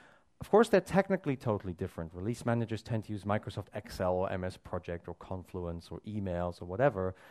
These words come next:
and then we will have meetings eight o'clock every morning where we explain what we did yesterday.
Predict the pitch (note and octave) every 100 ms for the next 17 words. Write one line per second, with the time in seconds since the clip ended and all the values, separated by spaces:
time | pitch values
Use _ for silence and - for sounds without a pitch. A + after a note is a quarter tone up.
0 | - - F#2 G2 G#2+ G#2+ A2+ G2+ G#2+ -
1 | G2 F#2+ - G2+ F#2+ G2+ F#2+ F#2 F#2+ F2
2 | F#2 F#2+ F#2+ F#2+ F#2 F#2 G2 - - G2
3 | G2 F#2+ G2 G2+ G2+ F#2 F2+ - F2 E2+
4 | D#2+ E2